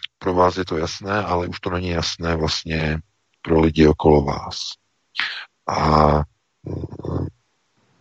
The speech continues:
ten problém asi spočívá ani ne v tom, že by to nešlo vysvětlit, ale ono to nejde vysvětlit.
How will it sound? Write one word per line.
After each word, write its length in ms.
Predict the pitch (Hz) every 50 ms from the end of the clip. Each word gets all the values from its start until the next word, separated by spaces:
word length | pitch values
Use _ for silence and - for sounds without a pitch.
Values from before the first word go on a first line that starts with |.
| _ _
ten 240 | - - 90 90 90
problém 400 | - 95 92 92 92 92 92 90
asi 140 | 90 90 95
spočívá 580 | 90 - - 92 - - 95 87 90 87 87 87
ani 160 | 87 90 90
ne 180 | 90 87 87 87
v 80 | -
tom, 480 | - - 87 85 85 85 85 87 90 87
že 520 | 82 82 82 80 80 82 82 82 82 85 87 - - - - - -
by 120 | 87 90
to 120 | - 90
nešlo 340 | 82 85 87 - - 90 85
vysvětlit, 580 | 78 80 - - - 87 - - 87 90 85 -
ale 160 | 82 80 80
ono 180 | 80 82 82 80
to 120 | - 87
nejde 280 | 78 76 73 73 78 65
vysvětlit. 580 | 67 67 - - 78 64 - - - 65 -